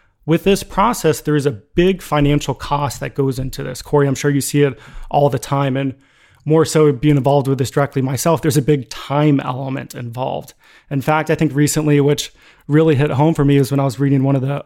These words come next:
osam papers or tweets or something along those lines, they mentioned a research graveyard. And I just resonate really well with that 'cause I think of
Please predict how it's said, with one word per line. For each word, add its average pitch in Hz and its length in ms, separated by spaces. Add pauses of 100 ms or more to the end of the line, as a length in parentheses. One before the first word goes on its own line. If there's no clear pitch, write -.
(100)
osam 139 720
papers 139 420
or 143 80
tweets 135 440
or 131 100
something 139 260
along 135 200
those 127 160
lines, 135 260
they 135 80
mentioned 131 380
a 131 80
research 131 440
graveyard. 135 600
And 139 220 (580)
I 147 120
just 139 220
resonate 151 360
really 147 180
well 185 160
with 196 120
that 165 140
'cause 156 100
I 151 60
think 151 180
of 135 120